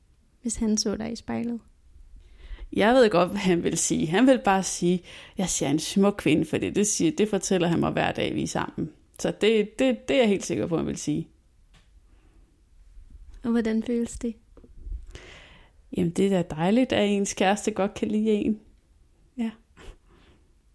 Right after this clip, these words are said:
Speaker 2: Det er dejligt. <laughs>
Speaker 1: Og,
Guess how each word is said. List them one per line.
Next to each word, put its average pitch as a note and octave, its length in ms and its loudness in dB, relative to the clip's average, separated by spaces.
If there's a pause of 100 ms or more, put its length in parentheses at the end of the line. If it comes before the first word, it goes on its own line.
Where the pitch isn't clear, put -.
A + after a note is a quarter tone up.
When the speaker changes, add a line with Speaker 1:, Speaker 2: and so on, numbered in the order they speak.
(960)
Speaker 2:
Det C4 60 0
er B3+ 40 0 (120)
dejligt. G#3 320 -2 (960)
<laughs> C#4 80 10 (3000)
Speaker 1:
Og, G#3+ 440 -2